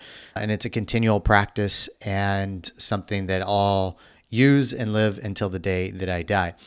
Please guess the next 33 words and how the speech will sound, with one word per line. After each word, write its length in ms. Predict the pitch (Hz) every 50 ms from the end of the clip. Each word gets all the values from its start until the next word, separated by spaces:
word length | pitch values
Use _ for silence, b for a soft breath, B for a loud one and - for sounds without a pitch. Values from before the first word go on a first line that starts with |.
| B B B B B B B B B B - -
The 160 | 110 107 110
eighty 180 | 113 117 117 107
twenty 300 | - 120 113 107 107 101
principle, 480 | - - - 110 - - 95 110 107
if 120 | 98 - -
you 180 | 101 98 87 90 _ _ -
do 120 | 117 120
not 220 | 127 127 123 120 107
know 200 | 101 101 101 98
what 220 | 95 98 95 92
it, 300 | 92 92 90 90 92 - _ _
what 200 | - 107 98 95
it 120 | 92 90 92
is, 380 | 92 90 90 90 90 87 80 -
it's 300 | - 107 92 - - -
the 180 | - _ - 127
basic, 600 | - - 131 127 123 - 139 135 131 - - b b b b b b b b -
uh, 140 | 98 98 95
principle 560 | - - 120 117 - - - 113 113 110 104
that 460 | 95 92 104 98 98 98 95 - - B B B B B B
eighty 200 | 117 113 113 127
percent 380 | 120 - 120 113 - 120 113 110
of 80 | 101
your 100 | 98 98
outputs 500 | 95 95 101 - - - 120 117 - -
come 220 | - - 110 98 98
from 280 | - - 101 92 90
twenty 320 | - - - 113 101 101 95
percent 440 | - 104 95 - - 101 92 90 - -
of 160 | 92 82 85
your 200 | 92 90 87 -
inputs, 840 | - 92 92 90 90 87 - - 95 85 - - - - - - B B B B B B B B B B B
meaning 640 | - 107 107 107 107 107 107 104 107 104 101 101 95